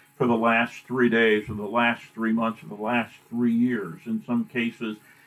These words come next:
and to see them go on to glory. I think of an elderly man that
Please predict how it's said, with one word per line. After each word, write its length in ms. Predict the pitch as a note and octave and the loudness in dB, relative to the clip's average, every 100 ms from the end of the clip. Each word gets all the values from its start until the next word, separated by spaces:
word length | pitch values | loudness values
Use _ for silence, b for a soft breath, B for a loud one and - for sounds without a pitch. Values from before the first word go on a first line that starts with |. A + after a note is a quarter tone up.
| b - | b 0
and 380 | C#3+ D3 D3 - | 2 4 0 -4
to 120 | D#3 | -4
see 260 | D3+ - F3 | -4 0 0
them 180 | E3 D#3 | 2 0
go 100 | D3+ | 2
on 200 | D3+ D3 | 2 0
to 60 | |
glory. 400 | - C#3 C#3+ B2 A2+ | -4 -4 0 0 0
I 80 | B2 | -4
think 220 | D#3 D3+ | -4 -2
of 100 | C3 | 0
an 100 | B2 | 0
elderly 540 | A#2+ C3+ C#3 C#3 B2+ | 0 0 0 -2 0
man 560 | A#2+ A#2+ B2+ B2+ B2 G#2+ | 0 2 0 0 -2 0
that 240 | A#2 A2 | 0 -2